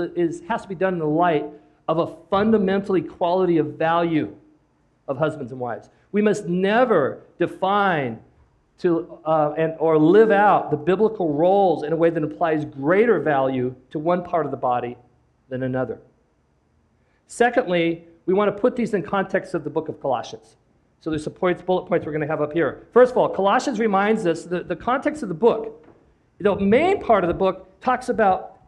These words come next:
all things were created by him and for him, about, about Christ.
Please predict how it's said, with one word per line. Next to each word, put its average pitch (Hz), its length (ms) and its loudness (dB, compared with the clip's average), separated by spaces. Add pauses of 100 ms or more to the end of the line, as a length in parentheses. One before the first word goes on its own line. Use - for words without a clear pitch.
all 294 440 6
things 214 440 0
were 170 200 -4
created 208 720 0
by 196 260 0
him 196 220 0
and 170 120 -4
for 190 180 0
him, 170 160 -4
about, 165 440 0 (140)
about - 240 -2
Christ. 175 360 -4